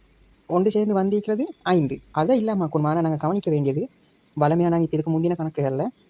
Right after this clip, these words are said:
சகவோ சய அல்லது கூட்டல் அல்லது கழித்தல் வந்து தான் நாங்க செஞ்சது. ஆனா இங்கன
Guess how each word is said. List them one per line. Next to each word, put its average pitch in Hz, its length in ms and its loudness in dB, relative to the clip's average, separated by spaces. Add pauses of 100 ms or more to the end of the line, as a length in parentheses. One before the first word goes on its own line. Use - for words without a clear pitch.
(100)
சகவோ 185 340 0
சய 160 380 0 (120)
அல்லது 156 360 -2
கூட்டல் 185 420 0
அல்லது 170 200 -2
கழித்தல் 175 360 -2
வந்து 165 160 0
தான் 226 80 0
நாங்க 190 240 0
செஞ்சது. 143 180 -4 (460)
ஆனா 208 240 -2
இங்கன 196 460 0